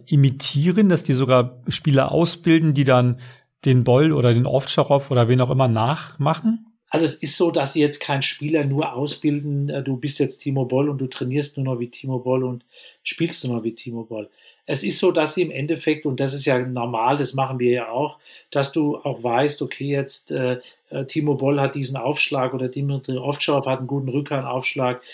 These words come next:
Speaker 2: Da gibt's dann, äh, ein paar Chinesen, die dann in der Vorbereitung auf eine Olympiade, auf eine W M, dann im Endeffekt dann auch öfters diesen Aufschlag machen müssen.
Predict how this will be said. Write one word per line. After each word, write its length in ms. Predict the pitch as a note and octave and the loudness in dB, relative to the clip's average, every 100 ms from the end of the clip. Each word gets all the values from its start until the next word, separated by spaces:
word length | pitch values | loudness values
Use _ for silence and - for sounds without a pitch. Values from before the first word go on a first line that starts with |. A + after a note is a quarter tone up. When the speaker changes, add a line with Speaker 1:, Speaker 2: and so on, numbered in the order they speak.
| - - | -18 -4
Speaker 2:
Da 100 | C3 | -2
gibt's 240 | C#3 C#3 | -2 -2
dann, 320 | - C3+ C#3 | 0 0 -2
äh, 300 | C#3+ D3 C#3+ | -4 -4 -6
ein 100 | - | -8
paar 220 | C#3 B2+ C3+ | -2 0 0
Chinesen, 480 | D3 C3 C#3 C#3 | 0 -2 -2 -4
die 120 | C#3 C#3 | -4 -2
dann 180 | C3+ | -2
in 120 | C#3 C3+ | -2 -2
der 160 | B2+ | -2
Vorbereitung 960 | - - D3 F#3+ D#3+ A#2+ B2 B2 G#2 - _ _ _ _ | -2 -2 0 2 0 -2 -4 -6 -10 -14 _ _ _ _
auf 280 | D3+ - - | -4 -4 -4
eine 100 | C#3 | -4
Olympiade, 680 | C3 B2+ B2 A#2 B2+ B2+ B2+ | -2 -2 -2 0 0 0 -4
auf 200 | C3 - | -6 -2
eine 160 | B2 | -2
W 180 | B2 C3 | 0 -2
M, 200 | B2+ B2 - _ | -2 -4 -8 _
dann 160 | - B2+ | -8 -6
im 80 | C3+ | -4
Endeffekt 480 | B2+ C#3 - C#3 C#3 | -4 -4 -4 -4 -4
dann 140 | C3+ | -4
auch 220 | B2+ - C#3 | -6 -8 -6
öfters 360 | C3 D3 B2+ | -4 -4 -4
diesen 240 | - A#2+ B2 | -6 -8 -6
Aufschlag 460 | A#2+ B2+ C3 A2 | -6 -4 -4 -6
machen 300 | A#2 A#2 C3 | -8 -6 -4
müssen. 340 | A#2 A2 - | -4 -6 -8